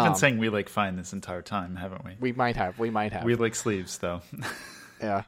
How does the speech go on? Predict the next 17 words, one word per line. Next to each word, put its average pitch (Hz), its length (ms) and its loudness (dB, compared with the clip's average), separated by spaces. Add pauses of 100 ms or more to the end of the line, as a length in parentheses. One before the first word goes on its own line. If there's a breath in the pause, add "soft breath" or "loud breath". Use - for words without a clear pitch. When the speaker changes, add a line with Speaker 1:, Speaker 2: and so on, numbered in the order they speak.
(160)
Speaker 2:
Twitter 131 300 8
dot 120 180 2
com. 101 140 -4 (1500 soft breath)
Speaker 1:
Um, 131 120 -6 (140)
I'm, 131 340 2
I 135 120 8
have 147 140 0
had 135 280 4 (160)
quality 135 640 4
dif-, 123 220 2 (200)
like, 113 200 0 (480)
difficulties 127 720 2
with - 420 0
We 120 100 2
Love 120 200 6
Fine 107 440 4 (540 soft breath)
before, 123 540 4